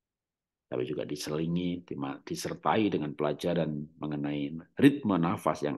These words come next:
akurat, dan nanti camp akan ada pelajaran mengenai sistem imun dan terapi imun. Semoga ini membawa pada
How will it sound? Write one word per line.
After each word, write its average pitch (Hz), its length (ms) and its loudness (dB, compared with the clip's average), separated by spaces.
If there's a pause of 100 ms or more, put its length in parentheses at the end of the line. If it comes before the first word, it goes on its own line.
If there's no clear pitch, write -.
akurat, 92 440 2 (1300)
dan - 160 -4
nanti 147 240 -4
camp 87 460 0 (420)
akan - 140 -6 (100)
ada - 80 -4
pelajaran 80 560 0
mengenai 73 560 -4 (640)
sistem 90 560 -2
imun 87 400 -2
dan 71 240 -4
terapi - 560 -4
imun. 156 320 -4 (2250)
Semoga - 400 -6
ini 71 160 -4
membawa 71 480 -2
pada 62 560 -6